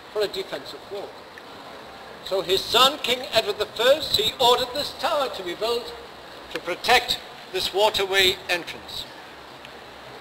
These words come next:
It was called Watergate. Why did the name change to Traitor's Gate? This is because of all the alleged traitors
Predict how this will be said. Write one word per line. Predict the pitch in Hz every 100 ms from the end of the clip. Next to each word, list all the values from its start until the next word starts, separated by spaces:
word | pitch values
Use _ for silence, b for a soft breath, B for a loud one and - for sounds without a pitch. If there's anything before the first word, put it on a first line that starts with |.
| - - -
It | 135
was | -
called | 175 160 147
Watergate. | 160 156 - 220 233
Why | 196
did | 233 -
the |
name | 240 233
change | 233 - 214 226 -
to | 233 -
Traitor's | 311 349 302 -
Gate? | 165 139 B B B
This | 240 240
is |
because | - 214 208 -
of | 196
all | 202 254 247
the | 233 226
alleged | 233 262 247 - -
traitors | 196 180 156 131